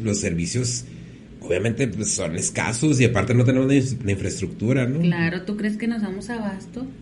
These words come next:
Speaker 2: con las emergencias de la ciudad? O sea, obviamente no, o sea, obviamente no, sí antes de la pandemia hablaban, y había como cinco llamadas, y no, pues la que llegó primero,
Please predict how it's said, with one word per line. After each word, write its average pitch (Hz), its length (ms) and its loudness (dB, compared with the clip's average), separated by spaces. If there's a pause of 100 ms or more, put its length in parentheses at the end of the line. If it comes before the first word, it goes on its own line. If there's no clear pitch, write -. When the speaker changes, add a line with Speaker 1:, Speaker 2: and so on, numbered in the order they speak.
Speaker 2:
con 220 140 -2
las 202 220 0
emergencias 180 540 -8
de 233 80 -2
la 226 120 -2
ciudad? 190 360 -6 (640)
O - 40 -18
sea, 165 220 -14 (120)
obviamente 214 560 0
no, 220 240 2 (680)
o 175 40 -10
sea, 156 280 -2
obviamente 202 520 2
no, 233 160 -2
sí 202 220 -4
antes 220 460 -4 (440)
de 101 100 -4
la 165 160 -6
pandemia 165 520 0
hablaban, 190 560 2 (380)
y 160 100 -6
había 151 200 -4
como 196 240 -2
cinco 165 360 0
llamadas, 196 680 0
y 151 120 -6
no, 160 220 -2
pues 196 120 -6
la 180 140 -6
que 156 100 -6
llegó 151 260 -6
primero, 196 460 -2